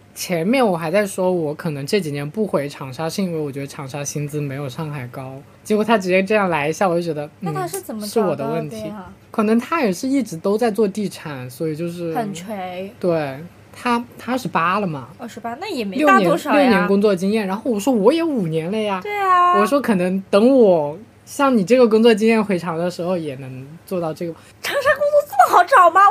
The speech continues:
Speaker 2: 我都想去长沙了。
Speaker 1: 可是我姐跟我说，她说长沙工资不高，她让我早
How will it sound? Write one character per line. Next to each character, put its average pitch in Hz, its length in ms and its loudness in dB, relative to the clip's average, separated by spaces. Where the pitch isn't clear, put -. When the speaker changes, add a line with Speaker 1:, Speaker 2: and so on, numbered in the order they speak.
Speaker 2:
我 320 120 6
都 415 80 0
想 494 180 2
去 - 140 -12
长 320 120 -6
沙 359 160 0
了。 339 120 4
Speaker 1:
可 285 160 4
是 381 80 2
我 285 260 4
姐 208 320 0
跟 285 140 0
我 254 180 4
说， 277 180 0
她 285 120 -2
说 320 100 -2
长 240 180 -4
沙 269 120 -2
工 277 180 -4
资 269 100 -4
不 262 380 -6
高， 214 460 0
她 233 100 -2
让 240 220 0
我 180 80 -4
早 156 280 -8